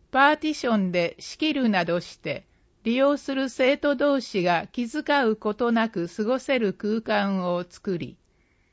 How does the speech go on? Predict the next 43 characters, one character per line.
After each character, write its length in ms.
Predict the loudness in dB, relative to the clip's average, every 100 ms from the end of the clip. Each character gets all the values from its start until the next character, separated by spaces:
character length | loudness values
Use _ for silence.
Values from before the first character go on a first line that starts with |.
| _
安 240 | 0 2 0
心 320 | -2 -2 -2
し 160 | -4 -4
て 140 | -4
過 180 | -4 -4
ご 160 | -4
せ 240 | -2 -2 -2
る 240 | -2 -4 -6
居 120 | 0
場 160 | 0 0
所 140 | -4
と 160 | -2 0
な 180 | 2
る 160 | 0 0
よ 360 | -2 -4 -8 -14
う、 40 | _ _ _ _
各 340 | -8 -6 -4 -2
学 300 | 0 -2 _
校 340 | 0 2 2
で 240 | 2 0 _ _ _ -4
工 60 |
夫 360 | -2 0 -2 2
が 160 | 2 2
な 160 | 0
さ 180 | -2 -2
れ 120 | -2
て 140 | -4 -4
い 180 | -4
ま 160 | -6 -8
す。 260 | -12 -20 _ _ _ _ _ _ _ _ _ _ _ _ _ -8
そ 160 | -2
の 160 | 0 0
他、 400 | -2 -2 -4 -4 _ _ _ 2
学 300 | 2 2 -2
校 260 | 0 2
外 300 | 4 4 4
の 160 | 2 2
居 120 | 4
場 160 | 2 2
所 180 | -4
と 160 | -2 -4
し 180 | -4 -6
て、 300 | -2 -2